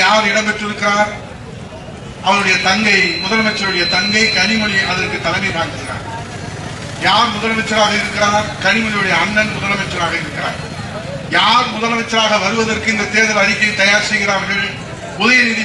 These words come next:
ஸ்டாலின் முதலமைச்சராக வருவதற்கு தேர்தல் அறிக்கை தயாரிக்கிறார். ஆக இந்த தேர்தல் அறிக்கையே சொல்லுகிறது, நாங்கள் குடும்ப ஆட்சி தான் நடத்துவோம், சர்வாதிகார ஆட்சி தான் நடத்துவோம், ஒரு கொடுங்கோல் ஆட்சி தான் நடத்துவோம் என்று சொல்லுகிறார். ஆனால்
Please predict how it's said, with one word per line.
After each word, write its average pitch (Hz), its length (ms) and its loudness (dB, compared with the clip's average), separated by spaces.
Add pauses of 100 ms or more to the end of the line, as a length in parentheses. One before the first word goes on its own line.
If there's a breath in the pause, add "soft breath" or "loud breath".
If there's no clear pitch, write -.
ஸ்டாலின் 208 420 2 (100)
முதலமைச்சராக 208 640 0
வருவதற்கு 202 420 -4 (120)
தேர்தல் 202 300 2
அறிக்கை 185 260 -2 (100)
தயாரிக்கிறார். 170 560 0 (680)
ஆக 214 80 4 (120)
இந்த 196 120 2 (180)
தேர்தல் 226 320 4
அறிக்கையே 226 360 4 (120)
சொல்லுகிறது, 208 500 2 (500)
நாங்கள் 190 320 2
குடும்ப 240 320 2
ஆட்சி 214 260 2
தான் 202 180 4
நடத்துவோம், 214 580 2
சர்வாதிகார 208 580 4
ஆட்சி 196 240 0
தான் 196 180 2
நடத்துவோம், 196 500 2 (480)
ஒரு 196 100 4 (100)
கொடுங்கோல் 226 400 6
ஆட்சி 214 240 2
தான் 202 160 2
நடத்துவோம் 208 400 0
என்று 208 220 -2
சொல்லுகிறார். 165 420 -2 (680)
ஆனால் 208 240 4